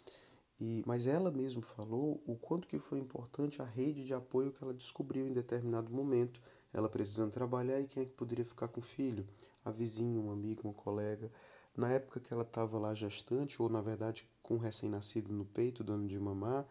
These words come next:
pessoas iam lá na casa dela e faziam as compras, e deixavam as compras lá, né? Porque, ó, você não tá podendo sair,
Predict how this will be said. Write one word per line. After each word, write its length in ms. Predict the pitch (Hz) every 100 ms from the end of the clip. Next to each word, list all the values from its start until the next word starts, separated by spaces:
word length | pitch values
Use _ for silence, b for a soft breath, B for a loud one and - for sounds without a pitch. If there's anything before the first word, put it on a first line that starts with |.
| B B B B -
pessoas 480 | 120 - 135 135
iam 100 | 135
lá 100 | 127
na 100 | 123
casa 320 | 123 123 120 117
dela 260 | 123 127
e 100 | 131 127 -
faziam 380 | - 123 113
as 120 | 120 -
compras, 420 | 123 123 113 107
e 20 |
deixavam 440 | 107 - - 113
as 120 | 110 -
compras 400 | 107 104 107 104
lá, 320 | 107 117 120 - B B B B _
né? 120 | 120
Porque, 200 | 120 -
ó, 60 | 117
você 180 | 113 110
não 80 | 110
tá 120 | -
podendo 320 | - 110 113
sair, 440 | - 127 135 156